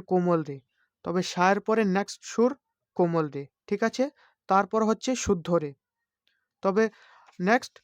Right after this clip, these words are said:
শুদ্ধ রে, তারপর হচ্ছে কোমল গা, নেক্সট কোমল গা, তারপর হচ্ছে শুদ্ধ গা,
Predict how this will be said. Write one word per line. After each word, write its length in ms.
শুদ্ধ 260
রে, 100
তারপর 360
হচ্ছে 220
কোমল 380
গা, 100
নেক্সট 340
কোমল 380
গা, 100
তারপর 360
হচ্ছে 200
শুদ্ধ 220
গা, 100